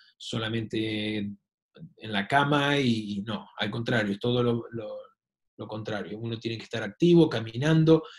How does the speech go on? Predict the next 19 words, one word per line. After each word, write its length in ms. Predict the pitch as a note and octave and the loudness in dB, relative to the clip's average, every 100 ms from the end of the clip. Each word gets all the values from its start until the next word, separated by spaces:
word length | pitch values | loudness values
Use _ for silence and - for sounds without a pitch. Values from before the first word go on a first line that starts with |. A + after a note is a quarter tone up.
| - | -12
el 140 | A2+ A#2+ | -2 -2
único 340 | C#3 B2+ A#2+ | 0 0 -2
que, 220 | A2+ A2+ A2 | -2 -4 -2
la 120 | A2+ | -2
única 320 | C3 A#2+ A#2 | -2 -2 -4
cosa 320 | B2+ B2 B2 | -2 -2 -2
que 160 | A2 G#2+ | -2 -6
tiene 260 | - A#2+ A#2 | -4 -2 0
que 100 | A2+ | -2
evitar 320 | A#2 A#2+ A#2 | -2 -2 -2
en, 200 | A2+ G#2+ - _ - - _ - _ _ _ - | -4 -8 -18 _ -20 -20 _ -20 _ _ _ -14
en 200 | A2 A2 | -10 -10
lo, 100 | - | -6
en 120 | A2 | -6
los 140 | G#2+ - | -6 -4
pri-, 220 | A#2 A2+ | -6 -2
en 100 | A#2 | -2
las 120 | A2 | -2
primeras 520 | G#2 A#2+ C#3 B2+ A#2 | -2 0 2 0 0